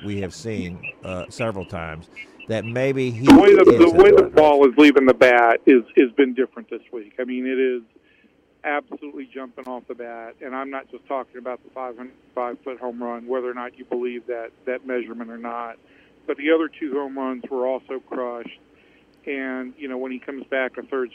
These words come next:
Speaker 2: straight day with, with the two doubles, uh, it, it lends you to believe that he is, he is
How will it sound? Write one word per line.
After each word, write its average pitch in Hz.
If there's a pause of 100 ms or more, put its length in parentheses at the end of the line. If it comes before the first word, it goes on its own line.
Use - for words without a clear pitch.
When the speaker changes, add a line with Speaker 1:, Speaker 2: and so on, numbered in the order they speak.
Speaker 2:
straight 131
day 123
with, 120 (600)
with 135
the 123
two -
doubles, 123 (720)
uh, 120 (100)
it, 143
it 143
lends 139
you 131
to 127
believe 120
that 120
he 135
is, 120 (2000)
he -
is 143